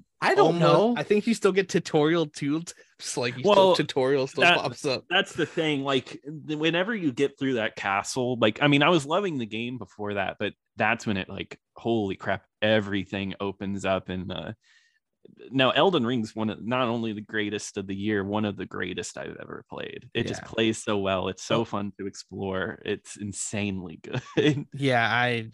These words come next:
Speaker 2: I think it might be the best game I've ever played. Not my favorite
Speaker 1: Uh,
Speaker 2: game.
Speaker 3: Yeah.
Speaker 2: Different. It might be the best game.
Speaker 1: Let
Speaker 2: What's
Speaker 1: me
Speaker 2: up,
Speaker 1: shake,
Speaker 2: Chris?
Speaker 1: let me shake it up a little bit since you, we pretty much all agree on number one, since we need something else here, right? We
Speaker 2: <laughs>
Speaker 1: need
Speaker 2: Yeah.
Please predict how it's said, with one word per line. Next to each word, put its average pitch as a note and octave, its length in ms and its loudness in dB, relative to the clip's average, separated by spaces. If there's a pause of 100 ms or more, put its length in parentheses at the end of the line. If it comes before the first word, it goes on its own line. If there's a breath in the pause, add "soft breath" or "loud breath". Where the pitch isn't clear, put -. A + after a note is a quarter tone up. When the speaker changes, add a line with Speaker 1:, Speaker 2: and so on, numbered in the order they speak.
(160)
Speaker 2:
I C3 160 -2
think A#2 340 -4
it A2 60 -2
might G#2+ 200 -6
be G#2+ 100 -4
the G#2 100 -10
best - 280 -12
game F2+ 320 -12
I've - 140 -16
ever C2 180 -18
played. - 300 -20 (400 loud breath)
Not D3 120 2
my F3+ 100 4
favorite A3 320 8
Speaker 1:
Uh, D3 40 -6
Speaker 2:
game. A#2+ 240 0 (580)
Speaker 3:
Yeah. D#3+ 220 2 (500)
Speaker 2:
Different. C3+ 540 -4 (160)
It - 80 -10
might B2 160 -2
be A2+ 80 -4
the G2+ 100 -8
best - 240 -8 (140)
game. - 180 -16 (640)
Speaker 1:
Let D#3 100 0
Speaker 2:
What's D#3 160 6
Speaker 1:
me - 40 6
Speaker 2:
up, - 40 6
Speaker 1:
shake, G#3 120 4
Speaker 2:
Chris? - 160 -6
Speaker 1:
let F3 120 -4
me G#3+ 100 0
shake F#3 320 -2
it D3 100 0
up C3+ 200 -2
a A#2 40 -6
little G2+ 240 -6
bit G#2+ 220 -8
since G#2 300 -12
you, G#2+ 160 -8
we G#2+ 280 -6
pretty A#2 240 -6
much G#2+ 200 -4
all G#2+ 140 0
agree G#2 240 -2
on G#2 100 -2
number G2+ 340 -6
one, G2+ 400 -6 (100)
since - 300 -8
we C3 140 -2
need B2 220 2
something A2 340 -2
else G2+ 240 -2
here, F2 180 -8
right? - 280 -2
We B2+ 80 2
Speaker 2:
<laughs> - 20 2
Speaker 1:
need D3 160 6
Speaker 2:
Yeah. A#2 520 6